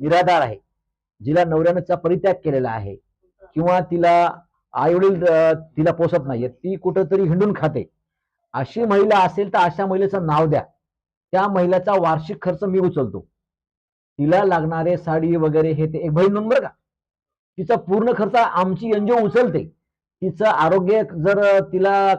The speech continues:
कधी आरोग्याचा त्रास झाला तर इथं जो डॉक्टर आहे त्या डॉक्टरचा वार्षिक खर्च सुद्धा माझी एनजीओ उचलते. मी तसं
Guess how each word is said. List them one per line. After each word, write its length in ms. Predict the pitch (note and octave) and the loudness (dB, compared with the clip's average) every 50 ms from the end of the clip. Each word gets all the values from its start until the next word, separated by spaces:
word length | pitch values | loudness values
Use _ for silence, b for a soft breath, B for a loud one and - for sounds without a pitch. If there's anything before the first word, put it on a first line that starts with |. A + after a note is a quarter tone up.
| F#3 | 0
कधी 340 | F3+ F3 D#3+ F3 G3 G3 G3 | 0 0 0 0 0 0 2
आरोग्याचा 380 | F3+ F3 F3 F#3+ G3 F#3+ G3+ F#3+ D#3+ - | 2 2 2 0 0 0 -2 -4 -4 -2
त्रास 200 | - F#3 - G#3 | -2 0 0 0
झाला 340 | E3 F3 D#3+ D#3 D#3 D#3 D#3+ D#3+ - _ _ _ _ _ - | 0 -2 -2 -2 -2 -4 -4 -6 -12 _ _ _ _ _ -2
तर 100 | F3+ F3 F3 | -2 -2 0
इथं 280 | F3+ F3 E3 E3+ G#3 | -2 -4 -2 -2 0
जो 120 | G#3 A3 A#3+ G3+ | 2 2 2 2
डॉक्टर 300 | A3 G3+ - - G#3+ G3 | 2 2 2 0 0 2
आहे 100 | G3+ G3 | 2 0
त्या 200 | - - G3+ G#3 | 2 2 0 0
डॉक्टरचा 480 | F#3 F#3 F#3 F3+ - G3+ F#3+ G3 A3 | 2 0 0 0 -2 -4 -2 0 0
वार्षिक 400 | G3+ F#3 F3+ F3+ - - A3+ - | 0 0 0 -2 -4 -6 -14 -12
खर्च 140 | - G3+ F#3+ | -10 -6 -4
सुद्धा 280 | A3+ G3+ G#3+ A3+ A#3+ A3 | -2 0 2 2 2 2
माझी 260 | G#3+ G#3+ G#3 G3 A3+ A#3 | 0 0 -2 0 0 0
एनजीओ 280 | A3+ G#3+ A#3+ A#3 A3 | 0 2 0 0 0
उचलते. 360 | G#3 G#3 A3+ A#3+ A#3 F3 G#3 F#3+ | 0 0 0 0 0 0 -2 -4
मी 100 | G3 F#3+ | -2 -4
तसं 260 | G3+ F#3+ A3 A#3+ | -2 0 0 0